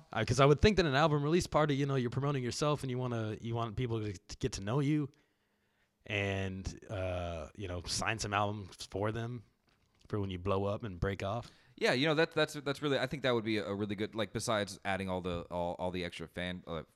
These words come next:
Speaker 2: funny stuff or whatever, uh, availability. Just, like, the band actually being there. And it, 'cause, y-, like, like you're saying, album release parties, they usually invite musicians and stuff like that.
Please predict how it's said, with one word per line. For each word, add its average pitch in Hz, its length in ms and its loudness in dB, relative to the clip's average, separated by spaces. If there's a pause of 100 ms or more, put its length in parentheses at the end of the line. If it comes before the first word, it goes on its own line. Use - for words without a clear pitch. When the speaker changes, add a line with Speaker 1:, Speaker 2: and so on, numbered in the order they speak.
(140)
Speaker 2:
funny 92 280 -4
stuff 73 300 -10
or 80 60 -8
whatever, 78 380 -6 (320)
uh, 90 240 2
availability. 104 840 0 (440)
Just, 113 180 -4
like, 120 140 -2
the 107 60 -4
band 101 320 -2
actually 98 280 -4
being 104 320 -2
there. 104 200 0
And 95 80 -4
it, 95 140 -8 (220)
'cause, 123 260 2
y-, 139 100 -8
like, 131 240 0
like 123 160 -2
you're 117 80 0
saying, 104 260 0
album 98 300 0
release 95 240 0
parties, 85 300 0
they 85 80 -4
usually 85 260 -6
invite 80 300 -4
musicians 80 520 -4
and 82 80 -10
stuff 76 200 -8
like 78 140 -8
that. 80 300 -4